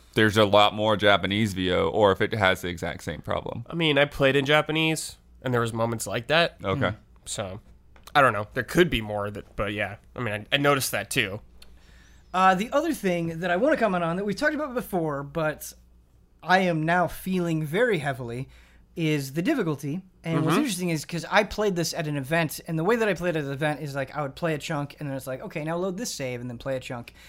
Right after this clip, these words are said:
Speaker 1: Mm.
Speaker 3: And I think while I was at the event, I was also just focused on barreling through.
Speaker 2: Mm-hmm.
Speaker 3: But now that I'm playing through it, I'm just fighting a lot, you know, as I
Speaker 2: Mm-hmm.
Speaker 3: encounter things.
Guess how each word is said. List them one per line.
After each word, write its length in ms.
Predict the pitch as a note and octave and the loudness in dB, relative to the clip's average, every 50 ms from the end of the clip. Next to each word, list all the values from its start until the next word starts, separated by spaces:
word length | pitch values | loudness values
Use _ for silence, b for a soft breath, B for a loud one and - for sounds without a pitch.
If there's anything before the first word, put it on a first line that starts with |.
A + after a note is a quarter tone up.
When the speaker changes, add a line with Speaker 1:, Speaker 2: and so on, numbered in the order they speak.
| B B | B B
Speaker 1:
Mm. 200 | G2+ F#2+ F#2 F3 | -6 -4 -4 -2
Speaker 3:
And 80 | E3+ D#3+ | -2 -2
I 80 | D#3+ | -2
think 260 | D#3 - F#3+ F#3 D#3+ F3+ | -2 -2 -2 -4 -4 -4
while 260 | - F#3+ F3 F#3+ G3 G3 | -4 0 4 6 6 6
I 40 | F#3+ | 6
was 100 | F3+ F3 | 4 2
at 80 | E3 C#3+ | 0 -2
the 80 | D#3 | -4
event, 240 | D3+ C#3 D#3+ D#3 D#3 | -4 -2 -2 -2 -2
I 60 | C#3+ | -4
was 100 | D3 C#3+ | -6 -6
also 180 | D3+ C#3+ C3 D3 | -6 -8 -8 -8
just 200 | C#3+ C#3+ C3+ - - _ - - - - _ _ _ - | -8 -8 -8 -10 -12 _ -20 -20 -20 -20 _ _ _ -4
focused 320 | E3 D3+ C#3+ D3+ C#3+ - | -4 -2 -2 -4 -4 -4
on 160 | C#3 C3 B2+ | -4 -4 -2
barreling 360 | B2 C3+ C3 C3 C3 C3 A#2+ | 0 0 2 2 0 -2 -6
through. 320 | - - D3+ D#3 F3 F#3 F#3 | -8 -8 -6 -4 -2 -2 -4
Speaker 2:
Mm-hmm. 360 | - C#3 B2+ A#2 A#2+ B2 C3+ C#3+ - | -2 -4 -2 -2 0 -2 -2 -4 -6
Speaker 3:
But 100 | G3+ G3+ | -6 0
now 180 | A3 B3 D4 D#4 | 4 6 8 8
that 100 | C#4 B3 | 8 6
I'm 60 | A3+ | 4
playing 300 | E3 F#3 F#3+ F#3+ F3+ E3+ | 2 2 2 2 2 0
through 200 | F3+ F3+ F3+ F3+ | 0 2 4 4
it, 160 | E3+ E3+ - - _ | 4 4 2 -4 _
I'm 300 | - F3 F#3+ F#3+ F3 - - - | -2 0 2 2 0 0 -2 -4
just 260 | C4 C#4 - - - | -4 -4 -4 -6 -10
fighting 360 | - - F#3 F#3 G3 F3 D#3+ | -2 2 4 4 4 4 2
a 60 | D3 | 2
lot, 220 | D3 D3 D#3 E3+ E3 | 2 2 0 0 0
you 80 | D#3+ | -2
know, 80 | D3+ D3 | -2 0
as 220 | C#3 D#3+ E3 D3+ - | 2 4 4 4 4
I 40 | |
Speaker 2:
Mm-hmm. 60 | - D3 | 4 2
Speaker 3:
encounter 320 | C#3 - E3 E3 E3 D#3 | 2 2 0 0 2 0
things. 460 | D3 - D3 C#3+ C#3+ C#3 C#3+ C#3 - | -2 -2 -4 -4 -4 -4 -4 -6 -8